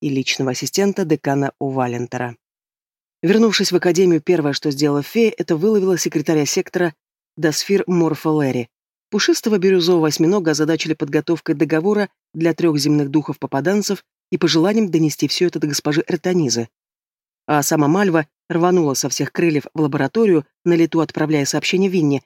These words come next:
которого забрал хмурый и сердитый дед. В послании она просила некроманта доставить ей духов-пенсионеров. «Если хочешь что-то спрятать, оставь это на виду.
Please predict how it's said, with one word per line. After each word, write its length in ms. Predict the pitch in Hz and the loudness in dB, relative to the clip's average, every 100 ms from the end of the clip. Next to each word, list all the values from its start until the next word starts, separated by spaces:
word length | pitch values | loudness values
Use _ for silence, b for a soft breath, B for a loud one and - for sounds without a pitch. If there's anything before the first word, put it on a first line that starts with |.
| _ _ | _ _
которого 360 | - 151 156 143 | -4 0 0 0
забрал 340 | 135 135 165 - | 0 0 -2 -2
хмурый 460 | - 151 151 156 | -2 0 0 -2
и 80 | - | -4
сердитый 480 | - 147 139 139 156 | -6 -4 -4 -4 -4
дед. 300 | 131 117 - _ _ _ | -4 -6 -10 _ _ _
В 80 | - | -6
послании 420 | 160 - 277 233 | -4 0 2 2
она 180 | - 170 | 2 0
просила 340 | 165 160 220 175 | 0 0 2 2
некроманта 680 | 151 151 147 208 214 214 - | 2 2 2 2 0 -4 -2
доставить 540 | 170 - 190 175 - | -2 -2 0 0 0
ей 80 | 160 | -2
духов-пенсионеров. 1000 | 156 196 185 - 147 143 131 120 113 - _ _ _ | -2 -4 -4 -4 -4 -2 -2 -4 -8 -14 _ _ _
«Если 220 | 165 147 156 | -2 0 0
хочешь 380 | 180 156 147 - | 0 0 0 -2
что-то 300 | - 151 135 | -4 -4 -4
спрятать, 500 | - 202 175 143 - | -2 -2 0 -4 -6
оставь 420 | - 160 - 254 | -8 -4 -2 0
это 160 | 208 165 | 0 2
на 80 | 147 | 2
виду. 300 | 139 131 | 0 -4